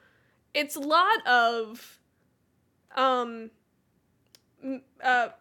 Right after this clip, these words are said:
married people murdering each other. And I'm not married, so I've got that.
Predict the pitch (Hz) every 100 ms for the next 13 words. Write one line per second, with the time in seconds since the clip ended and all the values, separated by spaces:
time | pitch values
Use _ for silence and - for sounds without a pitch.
0 | _ _ - 285 294 302 330 294 254 -
1 | 240 233 240 233 233 - _ _ _ _
2 | _ _ _ _ _ _ _ 277 277 294
3 | 285 247 233 240 262 214 202 - - 277
4 | 277 277 427 480 285 294 320 233 233 302
5 | 247 240 427 466 466 349 - - 262 294